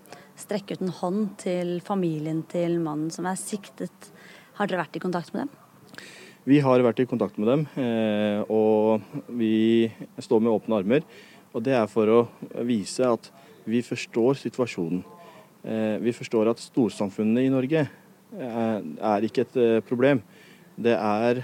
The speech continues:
Speaker 2: eh, enkeltindivid som har forårsaka, som ikke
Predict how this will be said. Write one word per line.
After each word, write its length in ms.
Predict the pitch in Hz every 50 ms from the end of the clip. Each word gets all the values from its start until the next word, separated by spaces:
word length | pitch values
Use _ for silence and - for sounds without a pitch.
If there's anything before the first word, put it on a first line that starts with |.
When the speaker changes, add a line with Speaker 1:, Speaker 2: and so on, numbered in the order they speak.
| - -
Speaker 2:
eh, 720 | 151 131 120 117 113 110 110 110 107 107 107 101 - - 87
enkeltindivid 1160 | 101 98 95 - - 123 131 131 - - - - - - 131 117 113 120 113 117 127 147 151 147
som 260 | - - - 113 107 101
har 140 | 101 101 101
forårsaka, 580 | 98 - 110 95 - 87 98 - 139 147 156 156 -
som 200 | - - 123 113
ikke 440 | 82 120 - - - - 117 120 123